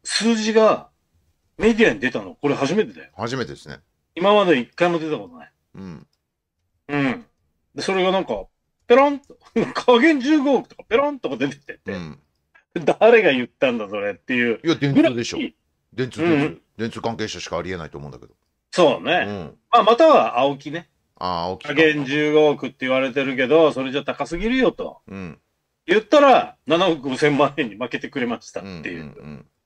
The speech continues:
Speaker 1: 「八百屋か、お前は」みたいな
Speaker 2: うん、うん。
Speaker 1: 感じだけど、
Speaker 2: うん。
Speaker 1: でもさ、それをできちゃうんだから。
Speaker 2: すごいね。
Speaker 1: それをやっぱり高橋が、「なん、なんとかしてやれよ」っつって、
Speaker 2: うん。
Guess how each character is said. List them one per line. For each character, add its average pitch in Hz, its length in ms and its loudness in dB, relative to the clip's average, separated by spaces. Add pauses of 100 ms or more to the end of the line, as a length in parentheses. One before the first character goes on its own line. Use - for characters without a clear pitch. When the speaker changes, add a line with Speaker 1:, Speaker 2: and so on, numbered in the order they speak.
(100)
Speaker 1:
「八 123 180 2
百 214 180 4
屋 240 120 4
か、 220 180 2
お 120 80 -2
前 104 280 -6
は」 101 180 -6
み 85 80 -20
た 78 180 -12
い 71 80 -20
な 82 80 -14
Speaker 2:
う 92 40 -12
ん、 - 20 -12
う 85 40 -12
ん。 73 440 -18
Speaker 1:
感 104 160 -6
じ - 80 -20
だ 107 100 -8
け 101 100 -16
ど、 117 180 -2
Speaker 2:
う - 20 -10
ん。 80 180 -12 (260)
Speaker 1:
で 196 80 -2
も 175 100 0
さ、 - 260 -4 (360)
そ - 260 -4
れ 311 120 4
を 311 160 4 (220)
で 349 220 4
き - 60 -6
ち - 100 2
ゃ 370 80 6
う 196 120 2
ん 135 60 -2
だ 107 80 -2
か 85 80 -10
ら。 - 140 -20 (460)
Speaker 2:
す - 120 -16
ご 123 120 -10
い 135 40 -12
ね。 110 240 -10 (380)
Speaker 1:
そ 180 140 -2
れ 254 180 4
を 214 320 6
や 135 100 0
っ 135 40 -16
ぱ 170 100 2
り 139 60 0
高 185 300 2
橋 165 100 -2
が、 127 140 -2
「な 131 100 -8
ん、 151 260 -12 (220)
な 185 180 2
ん 233 60 -4
と 233 100 -2
か - 80 -6
し - 100 -12
て 175 60 -2
や 196 100 2
れ 277 120 0
よ」 160 240 2
っ - 40 -18
つ - 140 -20
っ - 40 -20
て、 101 100 -12
Speaker 2:
う 92 60 -6
ん。 87 220 -12